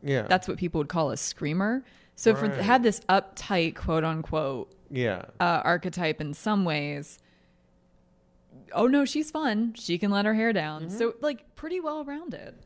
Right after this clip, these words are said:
Speaker 1: Yeah, exactly. And, um, this was a character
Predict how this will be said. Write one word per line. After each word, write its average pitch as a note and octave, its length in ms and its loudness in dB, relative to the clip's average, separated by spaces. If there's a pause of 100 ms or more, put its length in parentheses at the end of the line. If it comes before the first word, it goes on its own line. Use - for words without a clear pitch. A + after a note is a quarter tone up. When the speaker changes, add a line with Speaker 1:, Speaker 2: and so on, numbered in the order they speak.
(120)
Speaker 1:
Yeah, F3+ 220 6 (220)
exactly. C3 720 2 (520)
And, C#3+ 320 6
um, C#3 560 6
this C3 200 4
was C#3+ 140 4
a C#3+ 80 4
character B2 640 0